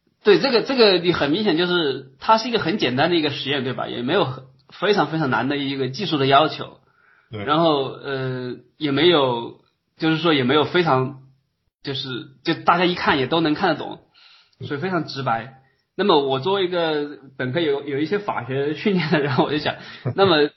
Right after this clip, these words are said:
Speaker 1: 如果是重量的话，它会不会影响人们对这个惩罚的判断呢？比方说你同-，看到同样一个人犯同样一个罪，你拿着，当你阅读这个材料的时候，你拿了一个很重的一个板子，和你拿一个很轻的板子，会不会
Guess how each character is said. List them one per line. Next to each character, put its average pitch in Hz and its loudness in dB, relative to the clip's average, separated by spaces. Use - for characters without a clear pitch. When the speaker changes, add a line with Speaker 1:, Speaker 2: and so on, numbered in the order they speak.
Speaker 1:
如 185 6
果 214 8
是 196 2
重 285 -2
量 190 4
的 156 4
话， 151 2
它 208 -4
会 214 4
不 214 0
会 180 0
影 160 -4
响 160 2
人 135 -2
们 151 -4
对 143 -6
这 151 -10
个 139 -6
惩 120 -8
罚 127 0
的 123 -6
判 131 -4
断 120 -2
呢？ 107 -6
比 120 -8
方 139 2
说 160 2
你 120 -2
同-， - -12
看 175 2
到 151 4
同 143 -4
样 175 2
一 170 4
个 139 -2
人 127 -2
犯 135 0
同 135 -4
样 143 -2
一 - -6
个 139 -6
罪， 135 -6
你 135 -2
拿 135 4
着， 156 2
当 180 4
你 147 4
阅 190 4
读 175 0
这 165 0
个 160 2
材 - -2
料 156 2
的 151 0
时 151 -2
候， 131 0
你 127 -2
拿 117 0
了 147 2
一 156 2
个 147 -4
很 123 -4
重 220 0
的 139 2
一 139 0
个 131 0
板 107 0
子， - -8
和 135 -2
你 135 0
拿 139 4
一 - 2
个 151 0
很 120 -4
轻 202 -2
的 190 2
板 113 2
子， 117 -4
会 151 0
不 135 -2
会 123 -6